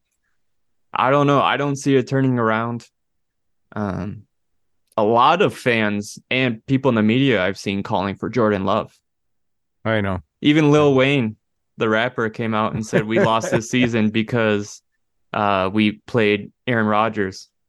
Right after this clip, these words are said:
Speaker 1: stuck with Aaron Rodgers." And, you know, part of that, I get what people are saying. I know Rodgers has not been Aaron Rodgers of old. He's now the highest paid player in the league, and we're not getting nearly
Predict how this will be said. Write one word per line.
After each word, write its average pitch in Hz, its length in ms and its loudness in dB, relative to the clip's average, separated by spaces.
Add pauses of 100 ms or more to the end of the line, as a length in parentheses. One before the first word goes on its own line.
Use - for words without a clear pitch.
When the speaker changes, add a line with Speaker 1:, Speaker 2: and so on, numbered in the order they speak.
(480)
Speaker 1:
stuck - 260 -4
with 110 140 -2
Aaron 104 200 0
Rodgers." 101 480 -4
And, 101 200 -8 (880)
you 165 60 -2
know, 180 80 2
part 185 180 2
of 190 60 2
that, 202 120 4
I 139 140 0
get 165 280 0
what 170 140 0
people 165 220 0
are 139 80 2
saying. 110 360 0
I 110 40 0
know 110 80 -2
Rodgers 120 440 -2
has 107 140 -4
not 117 260 -2
been 113 360 -2 (1040)
Aaron 117 180 0
Rodgers 107 400 0
of 104 140 -6
old. 113 400 2 (400)
He's 110 160 -2
now 113 200 2
the 110 100 2
highest 113 380 -2
paid 110 280 -4
player 117 260 2
in 110 120 0
the 95 100 0
league, 123 400 2
and 107 100 0
we're 104 100 -2
not 104 220 -2
getting 101 300 -2
nearly 113 560 0